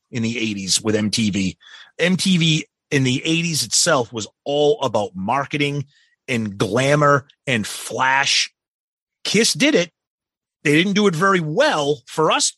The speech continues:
for us, they did it well. But for the masses, they didn't do it very well. Yeah, they had some Lick It Up videos. They had some Animalize with Heaven's on Fire. And some, they, they did have videos. But I think if you had Bill Aucoin there,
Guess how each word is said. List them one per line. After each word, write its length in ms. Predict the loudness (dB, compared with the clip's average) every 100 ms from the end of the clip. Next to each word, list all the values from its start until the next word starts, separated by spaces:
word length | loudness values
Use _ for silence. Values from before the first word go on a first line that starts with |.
| _
for 240 | -2 2
us, 180 | 0 -2
they 140 | -8
did 140 | -8 -10
it 100 | -10
well. 340 | -8 -6 -8 _ _ _ _ _ -6
But 100 | -2
for 80 |
the 80 | -2
masses, 560 | 0 0 2 0 0 0
they 100 | 0
didn't 180 | 0 -2
do 140 | -2
it 80 | 0
very 200 | 0 0
well. 240 | 0 -2
Yeah, 220 | -4 -6
they 140 | -4 -4
had 280 | -6 -8 -14 _
some 220 | -6 -4 0
Lick 200 | 0 2
It 80 |
Up 160 | 0 0
videos. 480 | 0 2 2 0 -4
They 100 | -6
had 220 | -8 -10 -8
some 400 | -6 -4 -4 -4 -10 -20 _
Animalize 600 | 0 0 0 0 0 0
with 380 | -4 -10 -10 -6
Heaven's 320 | -2 -2 -2
on 120 | -4 -10
Fire. 500 | -6 -2 0 0 -2
And 120 | -4
some, 200 | -6 -6 -2
they, 120 | -2
they 220 | 0 -2
did 200 | 0 0
have 240 | 2 2 0
videos. 680 | 0 0 -2 -4 -6 -8 -10 _ _ _ _ _ _ _ -2
But 100 | 0
I 60 |
think 240 | 0 -2 -4
if 120 | -2
you 140 | 2
had 160 | 2 2
Bill 200 | 2 0
Aucoin 420 | -2 0 0 0
there, 200 | -2 -8